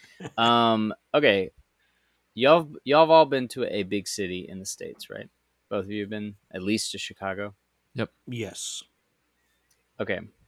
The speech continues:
Speaker 1: Y'all heard car honking there, correct? You probably heard
Speaker 3: Never.
Speaker 1: honking of vehicles.
Speaker 2: Not,
Speaker 1: Oh, that's unfortunate.
Speaker 2: not yet.
Speaker 3: Yeah.
Speaker 1: This ruin-,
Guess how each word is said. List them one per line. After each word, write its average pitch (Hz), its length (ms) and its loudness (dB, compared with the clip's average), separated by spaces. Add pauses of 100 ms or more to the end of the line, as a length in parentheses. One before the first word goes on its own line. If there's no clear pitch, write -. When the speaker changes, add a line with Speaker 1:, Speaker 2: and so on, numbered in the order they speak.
(300)
Speaker 1:
Y'all 120 180 4
heard 131 320 0 (340)
car 127 240 0
honking 98 520 -8
there, - 320 -12 (260)
correct? - 380 -8 (440)
You 110 80 -20
probably 92 280 -8
heard 98 340 -10 (640)
Speaker 3:
Never. 107 300 -2
Speaker 1:
honking 120 220 -10
of 101 160 -12
vehicles. 95 760 -16 (920)
Speaker 2:
Not, - 200 0
Speaker 1:
Oh, - 100 -20
that's 104 200 -12
unfortunate. 104 320 -10
Speaker 2:
not 90 120 -2
yet. 98 240 -2
Speaker 3:
Yeah. 98 80 -12
Speaker 1:
This - 180 -14
ruin-, 101 300 -10